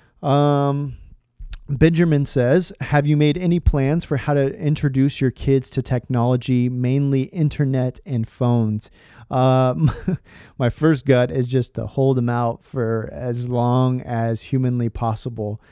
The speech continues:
Um, I know that the technology thing is inevitable. I don't wanna be, like, afraid of it. I personally love technology, and so I don't wanna run from it and hide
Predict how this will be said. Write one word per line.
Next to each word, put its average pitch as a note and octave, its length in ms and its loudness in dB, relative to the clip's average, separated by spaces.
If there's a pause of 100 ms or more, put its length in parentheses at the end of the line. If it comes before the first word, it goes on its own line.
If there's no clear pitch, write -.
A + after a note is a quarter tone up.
(380)
Um, A2+ 540 -2
I D3 160 4
know D#3 220 4
that C#3 200 2
the C3+ 80 -2
technology C3+ 640 0
thing C3+ 240 0
is A#2+ 160 0
inevitable. C3 600 2
I C3+ 160 -4
don't C3 120 2
wanna B2+ 140 0
be, A#2+ 160 0
like, A2 180 -4
afraid A#2+ 360 -2
of B2 120 0
it. B2+ 200 2
I A#2+ 140 0
personally A#2+ 420 -4
love A2+ 240 -2
technology, A#2+ 680 -2
and A2 160 -6
so A2+ 140 -4
I A#2+ 60 0
don't B2 120 0
wanna A#2 160 -2
run A#2 280 -2
from C3+ 180 -4
it B2+ 140 -4
and A2 100 -6
hide A#2 520 -4